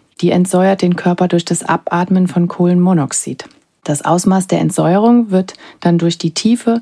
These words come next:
und die Häufigkeit unserer Atmung gesteuert. Ganz wichtig ist letztendlich auch die Haut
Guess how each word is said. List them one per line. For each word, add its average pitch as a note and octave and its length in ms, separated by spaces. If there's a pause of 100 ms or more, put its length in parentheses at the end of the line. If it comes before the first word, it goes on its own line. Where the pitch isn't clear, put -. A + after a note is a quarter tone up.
und F3+ 160
die F3 100
Häufigkeit E3+ 680
unserer D#3+ 420
Atmung D#3+ 440 (240)
gesteuert. - 640 (180)
Ganz A#3+ 340
wichtig B3 640
ist G3+ 180
letztendlich F#3+ 760
auch F3 320 (240)
die E3+ 140
Haut D3 340